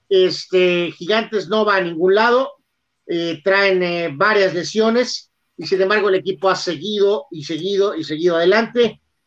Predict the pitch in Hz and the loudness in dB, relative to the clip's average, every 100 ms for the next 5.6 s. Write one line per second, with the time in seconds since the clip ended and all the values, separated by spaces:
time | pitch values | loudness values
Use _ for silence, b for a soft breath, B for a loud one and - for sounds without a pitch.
0 | - 170 170 170 165 160 175 151 180 170 | -6 -4 -2 0 0 0 -4 -2 -2 0
1 | - 214 208 196 185 185 185 190 175 165 | 0 2 4 4 2 -2 -4 0 0 0
2 | 147 226 220 190 185 180 143 190 175 175 | 2 2 4 2 0 -2 2 4 4 4
3 | 196 185 - _ _ _ 180 175 190 185 | 4 2 -6 _ _ _ -2 2 2 2
4 | 190 147 202 240 240 233 208 208 190 151 | 0 0 2 2 2 0 2 4 2 0
5 | 165 156 156 160 175 151 | -4 -2 0 0 0 -4